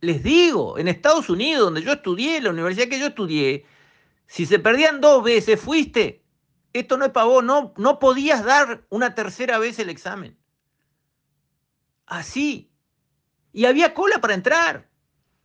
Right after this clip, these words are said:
Y, bueno, depende de cada uno. Entonces, no sé cuál es la fórmula que hay que poner en pie en el Uruguay, pero tengo clarísimo que así no puede ser.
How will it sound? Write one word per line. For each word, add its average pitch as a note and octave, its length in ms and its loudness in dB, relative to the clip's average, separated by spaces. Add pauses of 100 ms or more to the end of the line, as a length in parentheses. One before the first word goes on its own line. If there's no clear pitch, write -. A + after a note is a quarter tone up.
(640)
Y, C4+ 340 -4 (400)
bueno, F#3 380 -4 (840)
depende E3+ 440 4
de E3 60 4
cada D3 260 4
uno. D4 440 2 (1400)
Entonces, F3 640 0 (800)
no F#3+ 160 0
sé D4+ 260 -2
cuál D#3+ 380 4
es D#3+ 200 -4
la C3 200 2
fórmula C3+ 760 0
que C#3+ 80 0
hay C#3+ 120 2
que C#3+ 100 -2
poner C3 400 -4
en A#2 180 -4
pie C3 400 -4
en A#2 140 -4
el A2+ 120 -2
Uruguay, G#2+ 560 -2 (800)
pero C3+ 240 4
tengo G#3+ 240 4
clarísimo C3+ 500 0
que A2 80 -2
así E3 220 -2
no C3+ 140 -2
puede F#2+ 240 -6
ser. - 340 -6